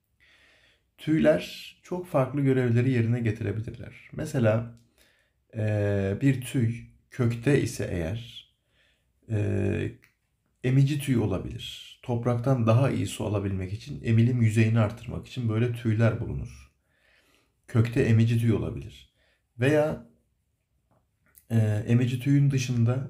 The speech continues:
e, başka tüy çeşitleri de var. Mesela tırmanıcı bitkilerde yaprakların, gövdenin kenarında küçük minik minik tüyler vardır.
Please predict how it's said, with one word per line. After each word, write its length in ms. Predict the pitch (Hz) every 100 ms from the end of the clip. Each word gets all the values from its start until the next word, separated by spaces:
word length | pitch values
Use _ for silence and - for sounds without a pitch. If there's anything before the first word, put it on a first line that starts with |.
| - -
e, 340 | 98 95 110
başka 300 | 113 - 131
tüy 200 | 131 117
çeşitleri 480 | 120 117 117 123 127
de 100 | 104
var. 140 | 82
Mesela 580 | 101 117 113 101 123 139 - _ _ _ _
tırmanıcı 560 | - 135 135 139 143 131
bitkilerde 580 | 117 - 98 90 85 107
yaprakların, 960 | 143 120 117 117 117 110 98 104 120
gövdenin 460 | 113 110 107 101 98
kenarında 560 | 117 107 95 101 117 117
küçük 300 | - 117 120
minik 260 | 127 117
minik 280 | 113 120 117
tüyler 340 | - 110 120
vardır. 600 | 117 92 87 117 139 -